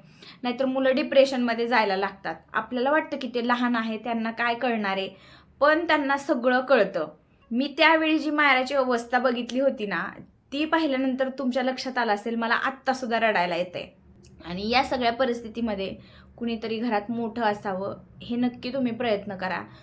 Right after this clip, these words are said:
तुमची आई असू द्या, तुमच्या सासूबाई असू द्या, कारण, अ, आपण आत्ता सध्या कसं जॉबच्या निमित्तानं वगैरे बाहेर राहतो आणि त्याच्यामुळे ह्या सगळ्या गोष्टी पॉसिबल होत नाही. पण कमीत कमी तुम्ही तेवढ्या वेळापुरतं, म्हणजे निदान चार पाच महिने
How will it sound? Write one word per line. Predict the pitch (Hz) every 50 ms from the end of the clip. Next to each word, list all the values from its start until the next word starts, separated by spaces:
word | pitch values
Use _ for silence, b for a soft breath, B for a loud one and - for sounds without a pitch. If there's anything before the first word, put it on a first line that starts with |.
| B B B -
तुमची | 214 214 208 - 226
आई | 196 202 214 220 233 247 247
असू | 240 233 214 208
द्या, | 190 190 190 190 190 190 185 -
तुमच्या | 208 202 190 190 190
सासूबाई | - 220 190 190 - 214 202 214 214 208
असू | 208 202 202 - 190
द्या, | 180 180 180 185 - - B B B B B B B B
कारण, | 240 247 269 269 269 277
अ, | 269 269 269 269 269 254 - -
आपण | 226 226 226 254 247 254
आत्ता | 240 233 240 - 240
सध्या | 240 - 262 220 208 220 214
कसं | 214 233 220 - 208 196 190 - - - _ _ _ - 202
जॉबच्या | - 247 214 214 214 - 233 226
निमित्तानं | 220 220 214 208 208 - 208 202 208 220
वगैरे | 214 220 208 208 202 220
बाहेर | 214 214 240 226 233 233 220
राहतो | 226 240 233 196 - - 196
आणि | 190 196 208 220
त्याच्यामुळे | 226 254 262 254 285 277 269 277 269 269
ह्या | 254 277 269
सगळ्या | 262 277 269 247 262 254
गोष्टी | 247 262 269 254 - - 247 247 240
पॉसिबल | - - 254 269 262 254 262 254 240 247 262
होत | 262 311 302 302 -
नाही. | 254 214 190 185 - - b b b b b b b b b b b b b b _ -
पण | 277 285 294 277
कमीत | - 302 294 302 294 294 -
कमी | - 269 254 247 240 240
तुम्ही | 262 240 240 247 247 - - -
तेवढ्या | - 277 269 254 247 247 254 277
वेळापुरतं, | 269 277 277 254 247 233 240 262 247 214 - - 208
म्हणजे | 202 202 202 196 185
निदान | 208 214 214 202 208 208 208 214
चार | 247 208 208 220
पाच | - - 220 226 -
महिने | 233 233 233 233 220 208 208